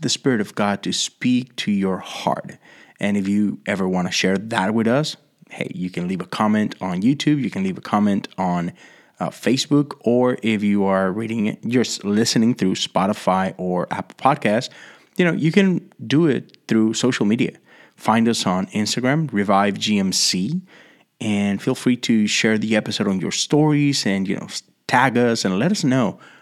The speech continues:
what God spoke to your own life. So let us go to the Word of God. Don't store up treasures here on earth where moths eat them and rust destroys them,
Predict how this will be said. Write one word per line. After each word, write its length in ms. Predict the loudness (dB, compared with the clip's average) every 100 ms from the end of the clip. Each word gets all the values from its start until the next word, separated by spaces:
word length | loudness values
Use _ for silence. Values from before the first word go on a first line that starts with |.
| _ _ -14
what 440 | -4 0 0 -2
God 300 | -2 -2 -2
spoke 500 | -6 -4 -2 -2 -4
to 120 | -4
your 220 | -2 -2 -6
own 300 | -4 -4 -4
life. 380 | -8 -10 -14 -20 _ _ _ _ -6
So 140 | 2
let 120 | 4
us 80 | 4
go 160 | 2 0
to 140 | 0
the 80 | -4
Word 180 | -4 -4
of 140 | -6
God. 220 | -10 -12 -16 _ _ _ _ _ _ _ _ _ _ _ _ 2
Don't 300 | 4 4 2
store 360 | 0 0 0 0
up 240 | -2 -2
treasures 480 | -2 -2 0 -4 -4 -10
here 380 | -2 2 2 0
on 220 | -6 -4
earth 340 | -4 -4 -8 -14 -20 -18 -4
where 240 | -2 -2 -4
moths 640 | -6 -2 2 2 0 -4 _ -2
eat 280 | 0 0 -2
them 280 | -4 -4 -4
and 260 | -4 -2
rust 320 | 0 0 0 -4
destroys 560 | -6 -4 -4 -4 -4
them, 260 | -6 -8